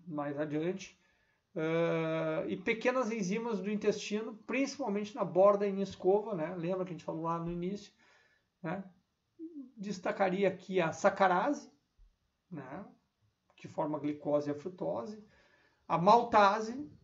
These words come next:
né? Que te-, sofre hidrólise, é um disacarídeo que forma hidrólise pra formar glicose.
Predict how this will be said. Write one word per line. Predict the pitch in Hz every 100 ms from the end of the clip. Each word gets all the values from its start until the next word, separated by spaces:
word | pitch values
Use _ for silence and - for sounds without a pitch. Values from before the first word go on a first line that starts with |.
| _ _ _ _
né? | 156 139 180 214 - _ _
Que | - 151 147 151 160 151 - -
te-, | 170 -
sofre | 180 160 165
hidrólise, | 147 143 170 156 135
é |
um | 135
disacarídeo | 135 151 147 143 147 151 147
que | -
forma | - 147 147
hidrólise | 147 143
pra | - 147
formar | 160 143 143
glicose. | 165 180 196 208 233